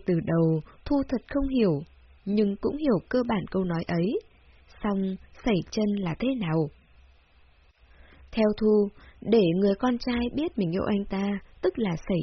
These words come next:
chân, bởi anh ta có thể đem chuyện ra khoe với người khác, hủy hoại thanh danh người con gái.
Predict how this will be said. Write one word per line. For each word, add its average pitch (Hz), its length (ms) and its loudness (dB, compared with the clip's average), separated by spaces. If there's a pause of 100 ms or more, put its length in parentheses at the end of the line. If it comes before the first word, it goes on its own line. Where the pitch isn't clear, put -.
chân, 202 180 0 (460)
bởi 226 120 6
anh 262 200 0
ta 262 160 0
có 254 140 -6
thể 269 80 0 (100)
đem 233 200 -2
chuyện - 260 -2
ra 202 100 0 (120)
khoe 214 160 2 (120)
với 175 100 -2
người 180 200 0 (140)
khác, 277 220 -4 (240)
hủy 240 200 10
hoại 202 240 -2
thanh 240 200 -4
danh 226 240 -4
người 156 160 0
con 185 200 -4
gái. 170 240 -4